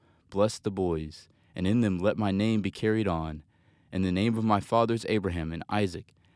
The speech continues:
and let them grow into a multitude in the midst of the earth." When Joseph saw that his father laid his right hand on the head of Ephraim, it displeased him, and he took his father's hands to move it from Ephraim's head to Manasseh's head.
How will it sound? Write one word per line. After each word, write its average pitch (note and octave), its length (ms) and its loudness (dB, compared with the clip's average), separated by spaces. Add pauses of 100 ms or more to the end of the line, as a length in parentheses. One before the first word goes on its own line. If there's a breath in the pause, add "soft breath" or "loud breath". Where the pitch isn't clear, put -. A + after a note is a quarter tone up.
(100)
and G2+ 120 -2
let A2 100 0
them G2 160 -4
grow G#2+ 340 6
into G2 200 2
a F2+ 40 2
multitude F#2+ 600 0
in F2 120 -4
the E2 60 -2
midst - 480 -4
of E2+ 140 -8
the E2+ 180 -4
earth." E2 300 -6 (560 soft breath)
When F#2 140 -6
Joseph G#2+ 320 0
saw A2+ 240 4
that A2+ 140 0
his G2 120 -4
father A2 340 2
laid G#2 280 -2
his G2 160 -8
right G#2+ 200 2
hand A2 280 -2
on F#2+ 80 -2
the E2+ 80 -6
head G2 160 -2
of G2 120 -6
Ephraim, E2+ 520 -6 (340 soft breath)
it F2+ 100 -10
displeased A#2 580 -2
him, D#2+ 200 -4 (340 soft breath)
and F2 80 -4
he G3 80 0
took C3 200 -4
his A#2+ 80 -2
father's A2 380 0
hands A2 320 -2
to F#2+ 100 -8
move G#2+ 200 0
it - 100 -6
from F#2 180 -6
Ephraim's G2+ 400 -4
head G#2 180 -2
to F2+ 80 -4
Manasseh's F#2 520 -4
head. E2 260 -8